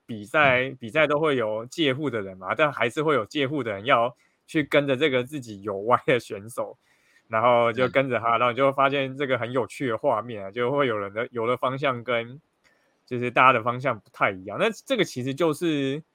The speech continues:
Speaker 1: 呃，开放水域游泳很重要的一个技巧，叫做定位，对不对？
Speaker 2: 对，没错，就你要自己抬头确认方向，尤其你游自由式的话，你就三不五时要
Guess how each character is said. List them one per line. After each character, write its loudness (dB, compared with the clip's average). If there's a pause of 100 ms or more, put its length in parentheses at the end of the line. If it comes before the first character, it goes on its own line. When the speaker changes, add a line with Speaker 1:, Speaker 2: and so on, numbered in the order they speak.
(380)
Speaker 1:
呃， -2
开 -4
放 4
水 -2
域 -2
游 4
泳 2
很 -14
重 0
要 2
的 2
一 -6
个 -2 (340)
技 -6
巧， -10
叫 -2
做 2
定 -4
位， 0
对 -12
不 -18
对？ -16 (480)
Speaker 2:
对， 2 (160)
没 -8
错， -2 (240)
就 2
你 2
要 0
自 -8
己 -6
抬 -2
头 -2
确 0
认 2
方 -4
向， -6
尤 0
其 0
你 4
游 4
自 -6
由 2
式 -4
的 2
话， 6 (400)
你 -12
就 0
三 2
不 0
五 0
时 -10
要 2